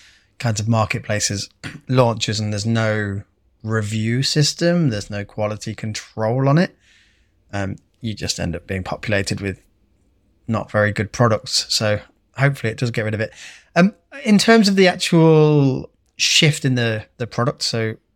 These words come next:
everything being integrated into, to the one chat now, which is, um, I think that's great.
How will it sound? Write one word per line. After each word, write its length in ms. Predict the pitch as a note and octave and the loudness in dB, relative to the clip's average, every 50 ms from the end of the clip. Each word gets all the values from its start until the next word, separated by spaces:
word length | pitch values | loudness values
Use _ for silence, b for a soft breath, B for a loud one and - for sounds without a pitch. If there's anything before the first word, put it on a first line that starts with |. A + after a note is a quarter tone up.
| _ _ - | _ _ -4
everything 360 | B2+ A2+ A#2 - - A2+ G#2+ | -4 -4 -4 -6 -6 -4 -4
being 180 | A2+ A2 A2 | -2 -2 -2
integrated 580 | A2 A2 A2 - - A2+ A2 A2 A2 - - A2 | -2 -2 -2 -4 -2 -2 0 0 0 -2 -4 -4
into, 540 | G#2+ G#2 G#2 - - G#2+ G#2 G#2 G#2 G#2 - - - _ _ _ _ _ _ _ _ _ _ _ _ _ _ _ _ _ _ | -4 -4 -4 -4 -4 -2 -2 -2 -2 -4 -6 -12 -20 _ _ _ _ _ _ _ _ _ _ _ _ _ _ _ _ _ _
to 120 | - - A#2 | -6 -4 -4
the 140 | G#2+ G#2+ | -2 -2
one 540 | G#2 G#2+ A2+ B2 A#2+ A2+ A2+ A2 G#2+ G#2+ A2 - | -2 0 2 4 4 4 4 2 0 -2 -6 -6
chat 360 | - - - A#2+ A2+ - - - | -4 -2 -2 -2 -2 -4 -6 -6
now, 260 | G2 F#2 F#2 F#2 G#2 | -4 -4 -2 -2 -4
which 240 | A#2 A2+ G2+ - - | -4 -4 -6 -6 -6
is, 300 | G#2+ G2 G2 - - - - _ - | -6 -6 -6 -8 -10 -10 -12 _ -8
um, 420 | G2+ G2 G2 G2 F#2+ F#2+ G2 F2+ _ _ _ _ - | -6 -6 -4 -6 -6 -6 -8 -10 _ _ _ _ 0
I 80 | C3+ | 2
think 100 | C#3+ D#3 | 2 2
that's 140 | D3 B2+ A#2 | 2 0 -2
great. 360 | - - B2 D3 D3+ A#2 - | -2 0 2 2 2 0 -2